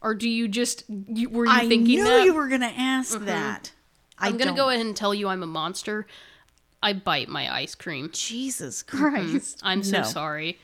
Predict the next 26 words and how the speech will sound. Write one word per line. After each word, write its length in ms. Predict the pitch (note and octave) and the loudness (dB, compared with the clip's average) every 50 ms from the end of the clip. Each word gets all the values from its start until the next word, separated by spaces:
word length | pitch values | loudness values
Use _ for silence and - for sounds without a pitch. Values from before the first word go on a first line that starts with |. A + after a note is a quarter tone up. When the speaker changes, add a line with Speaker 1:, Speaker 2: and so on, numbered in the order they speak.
| _ - - - | _ -20 -14 -2
Speaker 2:
I 60 | - A#3+ | 0 0
Speaker 1:
Oh, 40 | D4 | 2
it 80 | E4+ | 2
Speaker 2:
don't. 40 | D4+ A#3+ | 2 2
Speaker 1:
hurt. 280 | C4+ C#4+ C#4 - - - | 2 2 2 0 0 2
Like, 180 | A#3 A3+ G#3 | 2 2 2
sometimes 520 | - - C#4+ C#4+ - C#4+ C4+ C4 B3+ - A3+ | 2 -2 -2 0 0 -2 -2 -2 -2 -2 -2
you 80 | A3 | -4
hit 200 | G3 B3 B3 A3+ | -2 -2 -4 -4
the 60 | G#3+ G#3+ | -6 -6
nerve 260 | A3 A3+ A3+ G#3+ G3 | -4 -4 -6 -6 -6
just 280 | F#3+ A3 A3+ A#3 - - | -4 -2 -2 -2 -2 -4
right 260 | A3 G#3+ A3 A#3+ A#3 | -2 -2 -2 -2 -2
and 140 | - G3+ G3 | -4 -4 -4
you 80 | F#3+ G3 | -4 -2
wanna, 500 | G#3 G#3 G3+ G3+ F#3+ F#3+ F#3+ - - - | -2 -2 0 0 -2 -2 -2 -4 -6 -8
like, 260 | - G#3+ G3+ F#3+ F#3+ G#3+ | -8 -4 -2 -2 -2 -4
lay 280 | G3+ F#3+ F#3 F#3 F#3 F#3 | -4 -2 -2 0 0 -2
in 80 | F#3+ F3+ | -2 -4
a 40 | |
grave, 500 | F3 F3+ E3+ E3 E3+ F3 G#3 A3 G#3 G3+ - | -6 -6 -6 -6 -4 -4 -4 -4 -6 -8 -4
but 300 | G3 F#3 - F3 G3 F#4+ E4 - - E4 | 2 4 4 6 6 4 2 2 2 -2
Speaker 2:
<laughs> 160 | E4 - - | -2 -2 -2
No. 140 | E4 C4+ C#4+ - | 0 0 2 4
Speaker 1:
<laughs> 260 | C4+ D#4+ - C4+ - - C#4 - B3+ - C#4+ - | 4 4 4 2 0 -2 -4 -4 -4 -6 -6 -2
it, 300 | - B3+ B3 A3+ A3 - | 2 4 6 6 4 2